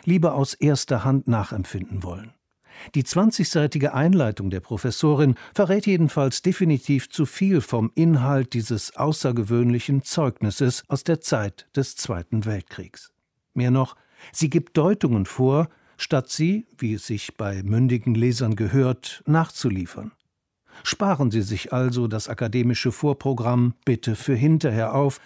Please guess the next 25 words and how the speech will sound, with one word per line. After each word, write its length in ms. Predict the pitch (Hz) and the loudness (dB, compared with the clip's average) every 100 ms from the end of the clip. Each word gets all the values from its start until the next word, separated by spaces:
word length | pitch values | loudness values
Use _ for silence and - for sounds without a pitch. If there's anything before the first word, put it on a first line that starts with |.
| - | -8
schon 220 | - 175 | 0 2
deshalb, 480 | 170 202 - 202 156 | 4 2 2 0 2
weil 160 | 131 110 | 0 0
sonst 400 | 120 165 185 - | 2 2 0 -2
der 120 | 127 | 0
entscheidende 800 | 117 - 175 175 180 185 185 - | 0 -2 -2 0 4 4 2 0
Anreiz 560 | 147 147 131 127 - | 2 2 2 -2 -2
zum 220 | - 160 123 | 2 2 2
Weiterlesen 640 | 117 135 120 123 113 123 | 0 0 2 2 2 0
verloren 520 | 151 151 170 131 90 | 2 4 4 2 -4
geht. 320 | 87 85 _ _ _ _ _ - - | -8 -14 _ _ _ _ _ -20 -2
Die 80 | 147 | -2
vollständige 880 | - 185 226 - - 151 147 139 147 | 0 0 0 0 2 4 4 2 0
existenzielle 840 | 190 - 180 - 151 123 143 127 135 | -2 -2 -4 -2 0 0 2 2 2
Ungewissheit, 1160 | 185 214 120 95 95 - 127 156 190 - - 98 | 4 4 4 0 -4 -2 0 0 -2 -12 -12 -8
die 120 | 90 | -4
Mary 400 | 101 117 123 117 | 0 2 2 0
Berg 600 | 101 113 123 160 - - | 0 0 0 -2 -6 -14
zwischen 400 | - 113 - 117 | -6 -6 -2 0
neunzehnhundertvierzig 1120 | 113 110 123 113 113 110 - 131 - 143 123 | 0 0 0 2 2 -2 -2 -2 0 -4 -2
und 100 | 131 | -2
vierundvierzig 760 | - 185 151 - 135 127 131 - | 0 2 2 2 0 0 -4 -2
zum 160 | 127 110 | -2 -2
Schreiben 580 | - 120 165 165 117 | -2 0 2 2 0
antrieb, 480 | 117 131 - 139 120 | 2 0 2 0 0